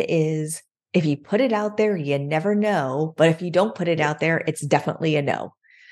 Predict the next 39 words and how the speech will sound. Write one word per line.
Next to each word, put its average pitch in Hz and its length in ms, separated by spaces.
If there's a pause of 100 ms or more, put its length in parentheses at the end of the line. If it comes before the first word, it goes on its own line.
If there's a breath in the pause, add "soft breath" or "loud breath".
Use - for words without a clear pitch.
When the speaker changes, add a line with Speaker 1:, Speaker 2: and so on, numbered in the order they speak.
(120)
Speaker 1:
So 170 420
Speaker 2:
Right. - 220
Speaker 1:
yeah, 233 240
Speaker 2:
<laughs> 135 60
Speaker 1:
maybe 233 580
whatever, 170 400
half 185 320
the 190 80
time 180 360
it 175 40
doesn't 170 220
work 170 160
out 175 320
or 147 380
eighty 190 240
percent 240 300
of 254 40
the 226 80
time 208 340
it 180 60
doesn't 185 240
work 175 180
out. 220 220
But - 220
for 190 120
that 170 220
small 190 400
chance 190 460
that - 180
maybe 160 400
that's 156 260
an 151 60
opportunity 156 560
to 113 100
turn 160 380
that 139 160
into 156 160
something 156 460
else, 226 420